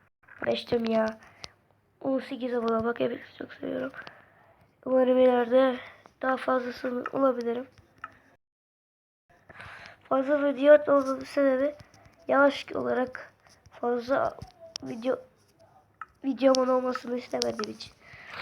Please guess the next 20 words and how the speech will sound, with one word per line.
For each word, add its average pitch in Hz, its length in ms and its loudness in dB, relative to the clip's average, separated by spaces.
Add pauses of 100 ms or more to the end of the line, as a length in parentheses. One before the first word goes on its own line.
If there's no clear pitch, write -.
(540)
Sonra 254 360 2
oğlum 233 400 4
bak, - 300 0
beni 240 260 0
de 247 120 -2
baksana 240 500 -2
lan. 208 120 -6 (560)
Oğlum 240 340 0
bu 240 80 -2
kadar 254 340 0 (920)
fazla 254 520 -2
videosu 240 460 -6
var 247 80 -2
ama 254 320 0
yine 247 240 -2
de 240 80 -2
çok 247 260 -6
az 240 120 -2
abonesi 240 520 -4
var. 240 160 -4